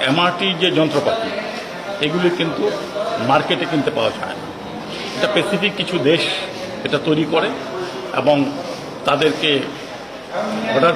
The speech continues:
করতে হয়, তারপরে তারা তৈরি শুরু করে এবং এক এক দেশের সিস্টেম এক এক রকম, সব দেশের সিস্টেম একরকম না। তো সেই জন্য এটা একটা দীর্ঘমেয়াদী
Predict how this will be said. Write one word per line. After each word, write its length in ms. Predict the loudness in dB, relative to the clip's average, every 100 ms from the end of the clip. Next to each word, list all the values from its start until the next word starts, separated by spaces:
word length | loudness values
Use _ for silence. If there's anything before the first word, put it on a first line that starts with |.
| 2
করতে 180 | 0 2
হয়, 220 | 2 2 0 -2 0 4
তারপরে 340 | 4 4 2 4
তারা 180 | 4 4
তৈরি 200 | 4 2 0
শুরু 120 | 0 4
করে 180 | 4 4 0 -6 -6 -4 -6 -4 -6 -4
এবং 200 | 2 2 2
এক 180 | 0 2
এক 160 | 0 2
দেশের 260 | 0 0 -2
সিস্টেম 240 | -2 0 0
এক 160 | 0 -2
এক 80 | -4
রকম, 260 | -4 -4 -4 -6 -8 -8 -2
সব 180 | 0 2
দেশের 240 | 0 0 -2
সিস্টেম 340 | -4 -2 -2 -2 -4
একরকম 480 | -4 -6 -4 -2
না। 80 | -2 -4 -4 -6 -8 -10 -10 -8 -6 -6 -8 -4
তো 60 | 0
সেই 180 | 2 4
জন্য 380 | 4 4 4 2
এটা 160 | 2 0
একটা 340 | 2 0 0 -4 -8 0
দীর্ঘমেয়াদী 760 | 2 4 6 6 6 4 2